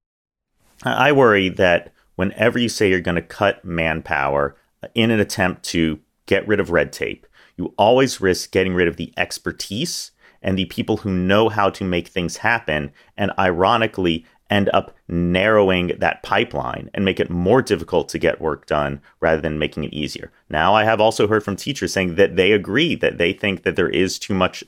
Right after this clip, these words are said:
top-heavy bureaucracy and that it's just hard to do your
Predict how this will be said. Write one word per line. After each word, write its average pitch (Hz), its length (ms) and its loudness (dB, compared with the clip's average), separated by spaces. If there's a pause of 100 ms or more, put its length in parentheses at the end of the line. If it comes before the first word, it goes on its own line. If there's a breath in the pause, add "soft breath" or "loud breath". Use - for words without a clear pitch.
top-heavy 98 800 0
bureaucracy 92 800 -2 (240 soft breath)
and 98 140 -2
that 87 80 2
it's 87 100 -2
just - 240 -2
hard 98 460 2
to - 100 -10
do 90 300 -6
your 85 420 2